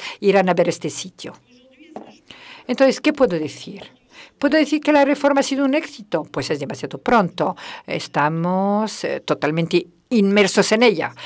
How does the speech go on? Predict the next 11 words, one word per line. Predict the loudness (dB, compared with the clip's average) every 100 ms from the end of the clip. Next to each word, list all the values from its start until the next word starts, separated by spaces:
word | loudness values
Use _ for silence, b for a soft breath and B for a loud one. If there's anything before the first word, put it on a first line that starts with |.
| B
Las | -2 0
asociaciones | 0 -2 -4 -6 -4 -2 -2
de | -4
discapacitados | -6 -6 -4 -4 -4 -6 -2 0 2 4 2 2
del, | -2 -2
el | -2 -2
veintiséis | 0 0 0 -2 -2 -2 -6 -6 -2 0
de | 0
febrero | -2 2 2
dijeron, | 0 -2 -4 -4 B B
"Sí, | 2 4 4